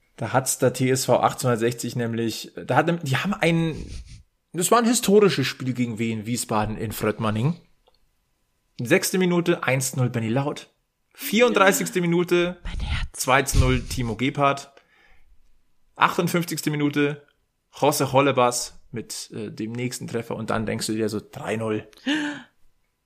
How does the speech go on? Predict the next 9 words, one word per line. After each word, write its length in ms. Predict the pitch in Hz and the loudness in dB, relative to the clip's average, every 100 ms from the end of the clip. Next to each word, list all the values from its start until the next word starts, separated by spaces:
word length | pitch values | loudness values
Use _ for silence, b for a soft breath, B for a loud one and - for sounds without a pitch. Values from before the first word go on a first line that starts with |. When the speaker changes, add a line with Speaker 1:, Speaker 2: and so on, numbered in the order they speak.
| _ _ - | _ _ -2
Speaker 1:
Das 120 | 330 | 2
Speaker 2:
Ich 60 | |
weiß 180 | 381 494 | 6 8
Speaker 1:
läuft. 100 | 453 | 8
Speaker 2:
es 400 | 403 302 - - _ _ 320 | 6 4 -4 -10 _ _ 4
wieder. 400 | 320 269 233 208 b b b b b b b b - | 8 10 8 4 b b b b b b b b -4
Speaker 1:
Und 200 | 147 151 | 2 6
dann 260 | 196 226 | 6 4
kommt 720 | - 196 202 196 - - - | 4 4 4 2 -2 -6 -10